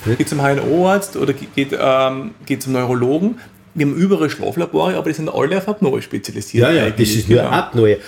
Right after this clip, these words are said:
Speaker 1: Aber Ihr Forschungsgebiet ist eben der Mensch in seiner Gesamtheit, in seinem Schlafmuster, dass man den quasi auf Schiene bringt. Auf die Schiene heißt jetzt nicht zwanghaft zu irgendwas,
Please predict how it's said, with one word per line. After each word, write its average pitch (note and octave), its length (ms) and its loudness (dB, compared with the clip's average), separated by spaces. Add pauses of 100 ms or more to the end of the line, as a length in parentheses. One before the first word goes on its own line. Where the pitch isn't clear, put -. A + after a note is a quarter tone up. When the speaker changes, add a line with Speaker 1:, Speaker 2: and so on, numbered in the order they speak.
(140)
Speaker 1:
Aber B2+ 180 4
Ihr D#3+ 220 2
Forschungsgebiet D3 1080 0
ist D#3+ 200 0
eben D#3 240 0 (380)
der C#3+ 120 4
Mensch B2 440 -4
in F3+ 100 2
seiner B2+ 380 0
Gesamtheit, C3 1120 -2 (300)
in D3 160 0
seinem B2 400 -2
Schlafmuster, A2 1120 -2 (340)
dass C#3 260 2
man B2+ 280 0 (800)
den D#3 320 2 (280)
quasi D#3+ 440 -4 (240)
auf - 340 -4 (100)
Schiene F#3+ 640 0
bringt. D#3+ 440 0
Auf C3 240 -2 (260)
die C3+ 100 0
Schiene D#3 440 2
heißt C3 260 0
jetzt A#2+ 200 -2
nicht B2+ 220 -2
zwanghaft A#2 920 -4
zu - 100 -2
irgendwas, E3 640 2